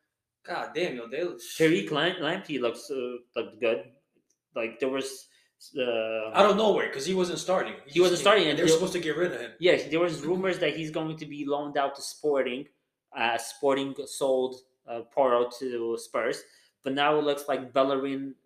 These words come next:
Speaker 2: Bellerin's going to be signing with Sporting. So I'm guessing that Lamptey will stay.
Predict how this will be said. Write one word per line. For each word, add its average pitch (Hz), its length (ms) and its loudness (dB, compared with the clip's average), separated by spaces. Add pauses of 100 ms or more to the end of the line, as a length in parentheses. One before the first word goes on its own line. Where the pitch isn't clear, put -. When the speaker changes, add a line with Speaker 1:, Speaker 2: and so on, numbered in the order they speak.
Speaker 2:
Bellerin's 131 440 0
going 123 300 -6
to 127 80 -20
be 127 100 -14
signing 123 400 -4
with 117 100 -8
Sporting. 123 380 -2
So 117 140 -6
I'm 117 140 -12
guessing 117 440 -4
that 107 320 0
Lamptey 110 340 -6
will 104 180 -4
stay. 101 380 -8